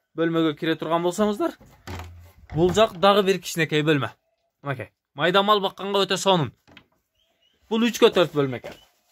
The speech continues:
Жакшы. Так. Эми кийинки бөлмөгө кире турган болсок, бул түздөгү чоң эшиктен кирейли. А, бул сарайдын ичи чоңураак экен. Көрдүңүздөрбү? Чоңураак. А, бул сарай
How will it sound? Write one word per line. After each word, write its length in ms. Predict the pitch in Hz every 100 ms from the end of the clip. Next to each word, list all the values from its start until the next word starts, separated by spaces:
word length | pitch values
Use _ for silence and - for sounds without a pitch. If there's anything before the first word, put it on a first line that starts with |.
| _ _ - _
Жакшы. 380 | 165 170 - 233 233 _ _ _ _ _ _ -
Так. 340 | 175 170 156 - - _ _ _ _ _ _ _ _ 196
Эми 200 | 240 240
кийинки 400 | 247 262 254 247
бөлмөгө 420 | 226 208 190 180
кире 160 | 170 160
турган 260 | 156 151
болсок, 320 | 156 185 240 233
бул 160 | 247 -
түздөгү 600 | 226 214 190 190 143 120 104 _ _ _ _ _ _ -
чоң 200 | 220 196 147
эшиктен 340 | - 151 139
кирейли. 360 | 151 185 370 - _ _ _ _
А, 440 | - 127 135 135 143
бул 240 | 202 180 _ - _ _ _ _ _
сарайдын 440 | - 180 190 180 175
ичи 180 | 165 -
чоңураак 480 | 202 196 170 143
экен. 180 | 143 190 _ _ _ _ _ _ _ - - - _ _ _ _ -
Көрдүңүздөрбү? 540 | 139 151 160 180 104 - - -
Чоңураак. 540 | 170 165 131 95 - _ _ _ _ _ _ _ _ _ _ -
А, 640 | 123 135 139 139 139 143 151
бул 160 | 226
сарай 380 | 185 185 208 233